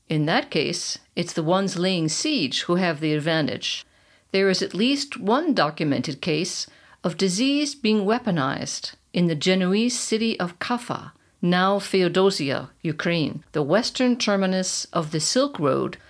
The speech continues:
and thus a major trading port. Mongol attackers catapulted corpses of people who had died from the plague over the city walls to infect its inhabitants.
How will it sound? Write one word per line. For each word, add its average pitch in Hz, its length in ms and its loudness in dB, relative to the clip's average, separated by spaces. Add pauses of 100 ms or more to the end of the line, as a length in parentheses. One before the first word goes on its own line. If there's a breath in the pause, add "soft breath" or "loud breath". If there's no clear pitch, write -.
(120)
and 175 240 0
thus 277 440 0
a 175 60 0
major 220 420 2
trading 165 460 0
port. - 480 -6 (460 soft breath)
Mongol 240 640 4
attackers 190 720 -2 (180)
catapulted 160 800 -4
corpses 247 760 -2
of - 200 -8
people 233 400 2
who 202 160 4
had 156 180 0
died 160 320 0
from 190 160 0
the 185 60 -2
plague 151 520 -4 (360 soft breath)
over 254 260 2
the 277 140 0
city 277 260 -2
walls 151 520 0
to 220 180 0
infect 202 440 -2
its - 160 -4
inhabitants. 160 920 -4